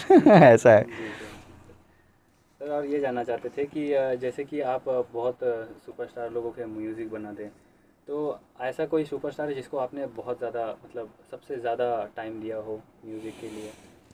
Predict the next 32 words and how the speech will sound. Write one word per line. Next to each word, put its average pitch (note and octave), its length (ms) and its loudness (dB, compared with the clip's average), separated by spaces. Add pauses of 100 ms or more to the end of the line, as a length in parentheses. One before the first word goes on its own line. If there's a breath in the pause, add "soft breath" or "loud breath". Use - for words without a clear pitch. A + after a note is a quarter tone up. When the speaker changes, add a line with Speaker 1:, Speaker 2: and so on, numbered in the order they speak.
(1080)
Speaker 1:
देखिए, E3 300 6
वो E3 300 6
क्या D3+ 140 12
होता B2+ 220 10
है A#2+ 60 8
ना, C3 100 8
म्यूज़िक, C3 520 10
अ, C3+ 540 10
डोमी C3 600 8 (220)
स्क्रैच C3 480 6
जो A2+ 120 10
आता G2 280 4
है G2 220 2
उसके C3 240 4
ऊपर C3+ 180 8
डिपेंड G#2 380 8
करता F2+ 300 0
है। F#2 120 -4
Speaker 2:
जी। - 120 -14 (440 loud breath)
Speaker 1:
कभी-कभी D3 380 10
तो D#3+ 100 8
ऐसे D3+ 240 8
भी C3+ 100 10
होते A#2+ 260 10
हैं, B2 120 6
कोई D#3 160 10
भी C3+ 360 8
फर्स्ट - 440 0
स्टार्टिंग A2+ 440 6
सिंगर G#2 340 6
ही F#2+ 80 4
हो, F#2+ 140 2